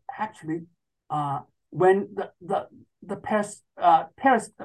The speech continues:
parasitic ratio is high, such as, like, thirty percent of the reed warbler's nests are, um, parasitized, the reed, reed warblers will be careful, and they will toss out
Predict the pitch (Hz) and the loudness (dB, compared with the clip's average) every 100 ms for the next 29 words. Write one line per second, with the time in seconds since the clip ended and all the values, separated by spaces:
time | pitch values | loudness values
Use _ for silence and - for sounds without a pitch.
0 | - 220 - 339 240 131 180 254 151 147 | -2 -2 2 2 2 2 2 2 0 -2
1 | 139 226 262 196 104 170 170 139 - - | -2 4 6 6 2 -6 -6 -8 -14 -12
2 | 165 - _ _ _ 330 320 - - 208 | -10 -10 _ _ _ 6 8 6 4 4
3 | 202 180 143 135 135 131 123 - - 143 | 4 4 4 2 0 -6 -6 -8 -6 -2
4 | 214 185 170 160 135 143 160 156 143 151 | 0 4 4 4 0 -2 -6 -2 2 2
5 | 156 - - _ _ _ _ _ _ _ | 0 -6 -18 _ _ _ _ _ _ _
6 | _ 165 151 160 - _ 156 151 143 139 | _ 8 10 8 2 _ 6 8 8 4
7 | 147 165 - _ _ _ _ - 330 - | -2 -10 -18 _ _ _ _ 4 4 4
8 | 156 113 110 - - 175 160 262 277 226 | 0 -2 -2 -16 -14 -10 -4 -2 -2 -2
9 | 254 302 349 240 202 160 170 156 - 185 | 0 2 4 4 2 -4 -6 -6 -2 -2
10 | - - 202 - 370 392 - - - _ | -4 -16 -18 -6 4 4 4 -10 -16 _
11 | - 131 202 190 247 285 - - _ - | -20 -4 -4 0 2 4 2 0 _ 2
12 | - 285 - 202 151 | 4 4 2 0 0